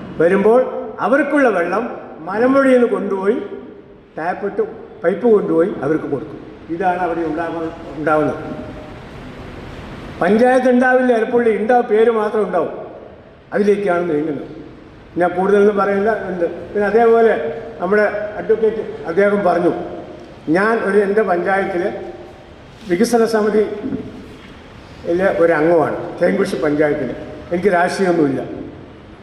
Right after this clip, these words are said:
അപ്പോൾ എൻ്റെ അടുത്തുള്ള പഞ്ചാ-, പത്ത് വർഷം മുമ്പ് എൻ്റെ ആ സുഹൃത്ത് പഞ്ചായത്ത് വൈസ് പ്രസിഡന്റ് ആകുമ്പോൾ എന്നെ വിളിച്ചു, "നിങ്ങൾ വികസന കമ്മിറ്റി ഇട-, ഇടുന്നുണ്ട്, കൃഷിയുമുണ്ട്, ഓഡിറ്റിങ്ങും ഉണ്ട്, രണ്ടിലും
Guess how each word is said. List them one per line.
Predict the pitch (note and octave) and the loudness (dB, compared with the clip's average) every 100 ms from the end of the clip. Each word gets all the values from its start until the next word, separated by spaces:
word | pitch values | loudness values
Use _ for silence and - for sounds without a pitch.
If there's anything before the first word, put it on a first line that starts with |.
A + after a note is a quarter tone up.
| - | -12
അപ്പോൾ | D3+ F3 | -2 0
എൻ്റെ | F3+ G3+ G3+ - - - - | 2 2 2 0 -6 -10 -6
അടുത്തുള്ള | E3 E3 G#3 G3+ F#3 | -4 2 4 4 4
പഞ്ചാ-, | F3 G3 F#3 - - - - | 2 2 0 -2 -8 -6 -4
പത്ത് | F3+ G#3 | 2 2
വർഷം | G3 G3+ F#3 | 2 2 2
മുമ്പ് | E3+ E3+ E3+ - - - - E3+ | 2 2 2 -6 -12 -14 -6 0
എൻ്റെ | F#3+ G3+ - | 0 0 -4
ആ | E3 E3+ | -4 -2
സുഹൃത്ത് | F3+ G3+ - G#3 - - - - E3 | 2 2 4 2 2 -4 -8 -8 -4
പഞ്ചായത്ത് | E3+ G3 G3+ G3+ F#3+ | 0 2 2 2 2
വൈസ് | F3 F#3 | 0 -4
പ്രസിഡന്റ് | F3+ E3+ F3 | -6 0 2
ആകുമ്പോൾ | E3+ E3 | 2 2
എന്നെ | D#3+ | 4
വിളിച്ചു, | D3 C3 - - - - - - | 2 0 -6 -10 -12 -16 -18 -2
"നിങ്ങൾ | D#3 E3+ D#3 | 2 4 4
വികസന | D#3+ E3 F3 E3 - - - - - - - | 4 2 2 0 -2 -6 -8 -12 -14 -12 -2
കമ്മിറ്റി | D3+ D#3+ D#3 E3 | 2 2 2 2
ഇട-, | D3 D#3+ | 2 2
ഇടുന്നുണ്ട്, | C3+ D3+ D3+ C#3+ B2 - - - | 2 2 2 0 0 -4 -6 -2
കൃഷിയുമുണ്ട്, | E3+ A#3 A#3 G#3 F#3 B3+ - - - - - - - - - - - | 2 4 6 6 4 0 -2 -8 -12 -16 -18 -20 -20 -20 -20 -10 0
ഓഡിറ്റിങ്ങും | F#3+ A3+ A#3+ B3 A#3 E3 | 4 4 4 4 4 4
ഉണ്ട്, | G#2+ - - - - - - F3 | 0 -6 -10 -12 -16 -18 -4 0
രണ്ടിലും | G#3 A3+ | 2 4